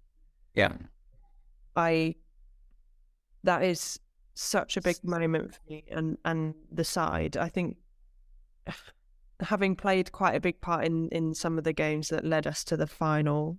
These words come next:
Speaker 2: I feel like I had quite a good, um,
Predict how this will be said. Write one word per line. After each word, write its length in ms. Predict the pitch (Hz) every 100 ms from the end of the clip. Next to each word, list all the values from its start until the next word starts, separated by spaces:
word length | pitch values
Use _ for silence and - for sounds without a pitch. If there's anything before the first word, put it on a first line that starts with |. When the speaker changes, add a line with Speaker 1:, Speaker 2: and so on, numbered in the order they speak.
| -
Speaker 2:
I 220 | - 156 156 _ _ - -
feel 300 | 170 156 156
like 240 | 151 -
I 100 | 151
had 380 | 147 156 147 - - - - _ _ _ _ - - - -
quite 300 | - 165 -
a 60 | 156
good, 340 | 160 156 - - - -
um, 460 | 156 147 147 147